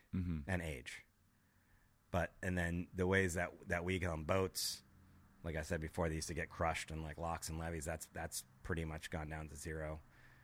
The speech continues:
Speaker 2: And, um, you know, sometimes people poach 'em and try to, there's people in, you know, Central America, I mean, in, in the Caribbean and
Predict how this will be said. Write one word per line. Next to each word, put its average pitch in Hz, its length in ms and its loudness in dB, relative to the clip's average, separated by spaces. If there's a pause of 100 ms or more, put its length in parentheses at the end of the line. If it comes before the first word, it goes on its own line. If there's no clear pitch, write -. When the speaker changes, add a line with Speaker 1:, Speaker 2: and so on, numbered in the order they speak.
(260)
Speaker 2:
And, 78 300 -2
um, 73 420 -4 (300)
you 104 100 0
know, 95 100 2
sometimes 92 320 0
people 82 160 -2
poach 80 300 -2
'em 85 180 0
and 73 260 -6 (560)
try 80 160 2
to, 78 100 -2 (160)
there's 78 180 -4
people 80 300 -2
in, 78 140 -2 (160)
you 85 140 -2
know, 76 100 -4
Central 78 340 -4
America, 78 540 -4
I 82 40 -2
mean, 80 300 -2
in, 80 260 0
in 82 80 0
the 80 60 -2
Caribbean 82 380 2
and 82 280 -2